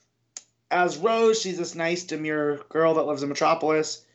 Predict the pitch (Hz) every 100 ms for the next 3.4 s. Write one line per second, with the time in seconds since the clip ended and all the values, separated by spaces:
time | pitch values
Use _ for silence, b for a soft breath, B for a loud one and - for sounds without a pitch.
0 | b b - 170 160 - - 202 202 202
1 | 185 165 - 170 170 170 165 151 160 160
2 | 156 151 147 - 160 151 156 151 151 147
3 | 143 139 135 -